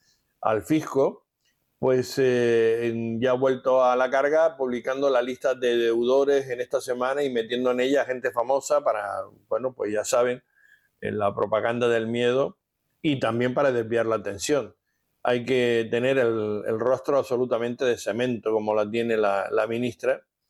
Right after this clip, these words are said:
y vicepresidenta, porque, en fin, eh, eh, aunque igual que toda esta publicidad es para decirle a la gente que, que, y especialmente a los que están nombrados,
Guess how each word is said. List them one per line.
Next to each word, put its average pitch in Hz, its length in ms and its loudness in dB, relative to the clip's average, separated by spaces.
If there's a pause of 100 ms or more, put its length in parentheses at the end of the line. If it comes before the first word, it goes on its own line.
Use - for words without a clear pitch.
(120)
y 123 80 0
vicepresidenta, 117 960 0
porque, 107 200 -2
en 101 100 -4
fin, 123 280 -2 (720)
eh, 104 340 -2
eh, 104 360 0
aunque 113 300 0
igual 131 280 2
que 135 140 -2
toda 131 180 0
esta 131 160 -2
publicidad 123 540 0
es 113 80 -4
para 123 200 2
decirle 120 680 -2 (380)
a 117 120 2
la 117 120 2
gente 123 480 -2
que, 107 420 -2
que, 104 420 0
y 113 180 0
especialmente 123 640 -2
a 113 80 2
los 113 180 0
que 110 100 -6
están 123 300 -2
nombrados, 117 540 0